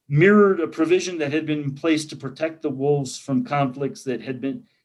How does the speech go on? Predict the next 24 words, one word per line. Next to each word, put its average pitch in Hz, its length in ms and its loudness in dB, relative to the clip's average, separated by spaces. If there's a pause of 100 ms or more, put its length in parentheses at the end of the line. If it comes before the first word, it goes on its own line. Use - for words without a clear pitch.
(120)
that, 139 320 0
uh, 123 220 4
Fish - 300 -6
and 160 100 -4
Wildlife 143 360 0
Service 135 240 -6
had 135 100 -10
instituted 139 720 -8 (340)
in 139 160 0
the 135 80 2
Northern 160 460 2
Rocky 127 320 -2
Mountains 127 540 0
three 160 220 -2
years 143 280 0
earlier, 147 460 0 (140)
in, 139 360 -2
three 170 200 2
years 151 180 2
before - 280 -2
the 127 80 0
Mexican 131 400 -4
wolf 113 200 -2
reintroduction, 110 600 -6